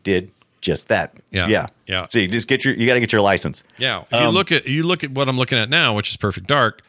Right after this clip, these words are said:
Speaker 2: still pretty ugly,
Speaker 1: Yeah.
Speaker 2: still pretty rudimentary for the era. This is
Speaker 1: Same
Speaker 2: actually an
Speaker 1: idea, same
Speaker 2: up-res
Speaker 1: console.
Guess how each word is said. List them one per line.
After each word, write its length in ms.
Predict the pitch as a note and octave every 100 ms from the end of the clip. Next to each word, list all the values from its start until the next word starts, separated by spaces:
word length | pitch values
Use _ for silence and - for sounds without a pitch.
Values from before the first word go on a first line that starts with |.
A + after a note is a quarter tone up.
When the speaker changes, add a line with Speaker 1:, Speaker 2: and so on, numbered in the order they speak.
| _ _
Speaker 2:
still 260 | - - D#3+
pretty 300 | D#3+ D3+ C#3
ugly, 280 | G#2+ G2 A2
Speaker 1:
Yeah. 60 |
Speaker 2:
still 320 | G2+ - A#2 A2 _
pretty 260 | A#2 A2+ G#2
rudimentary 640 | G#2+ G#2 G2+ F2+ G2+ F2+
for 160 | -
the 120 | F#2 F#2+
era. 300 | E2+ D#2+ E2 _ _ _ _
This 240 | - A#2 A#2+
is 80 | A2
Speaker 1:
Same 100 | G#2+
Speaker 2:
actually 180 | F#2+ G2
an 60 | F#2
Speaker 1:
idea, 160 | F2
same 160 | - G#2
Speaker 2:
up-res 120 | G2
Speaker 1:
console. 500 | C#3 B2 - E2+ F#2+